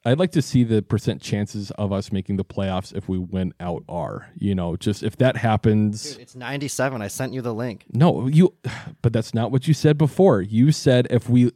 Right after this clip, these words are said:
Speaker 1: even lose another game, it's ninety-seven.
Speaker 2: Yeah, so sorry, it's, it's ninety, there. So if we, if we, it's ninety-two percent if we lose at the Dolphins. If we win out, it's ninety-nine percent.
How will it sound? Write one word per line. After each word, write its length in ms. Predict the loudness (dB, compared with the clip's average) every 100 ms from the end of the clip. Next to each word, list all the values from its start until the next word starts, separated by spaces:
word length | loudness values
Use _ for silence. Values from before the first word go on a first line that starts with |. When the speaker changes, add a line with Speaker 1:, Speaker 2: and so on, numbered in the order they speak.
| 2
Speaker 1:
even 280 | 4 6
lose 480 | 6 6 6 6 4
another 440 | 2 2 4 2 0
game, 460 | -2 -2 0 -2
it's 240 | -6 -6 -2
ninety-seven. 540 | -2 -2 -4 -2 0
Speaker 2:
Yeah, 180 | 0 -2 _ -12
so 200 | -2 -2
sorry, 300 | 0 -2 -2 -4
it's, 200 | -8 -6
it's 160 | -8 -6
ninety, 460 | -4 -4 -4 -6 -8 _ _ _
there. 320 | -8 -6 -6 -8
So 180 | -6
if 160 | -6 -6
we, 360 | -6 -4 -6 -10 _ _ _ _ _ _ _ 0
if 260 | 0 -2
we, 380 | -6 -4 -2 -4
it's 200 | -6 -4
ninety-two 560 | 0 0 0 -2 -2 0
percent 480 | -2 -2 -2 -2 -4
if 200 | -4 0
we 120 | 0
lose 300 | 2 2 2
at 80 | -2
the 80 | 0
Dolphins. 680 | -2 -2 -2 -2 -4 -12 _ _ _ _ -6
If 160 | -4 0
we 160 | 0
win 320 | 0 0 0 0
out, 300 | 0 0 0
it's 200 | -6 -4
ninety-nine 580 | -2 -2 -2 -4 -4 -4
percent. 520 | -6 -4 -4 -4